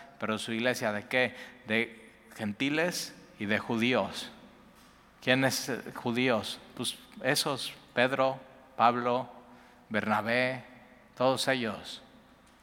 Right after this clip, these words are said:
eran judíos. Y así de toda nación, de toda etnia,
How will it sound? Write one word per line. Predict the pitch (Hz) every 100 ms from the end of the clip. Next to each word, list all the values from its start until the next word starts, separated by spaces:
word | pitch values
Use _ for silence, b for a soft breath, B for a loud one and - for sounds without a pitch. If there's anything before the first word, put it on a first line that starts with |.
| -
eran | 113 120
judíos. | 113 120 107 117 107 95 B B -
Y | 107 113 - - - - - -
así | 104 - 123
de | 110
toda | - 135 127
nación, | 113 - 131 131
de | 120
toda | 110 127 120 117 120
etnia, | 123 123 120 123 123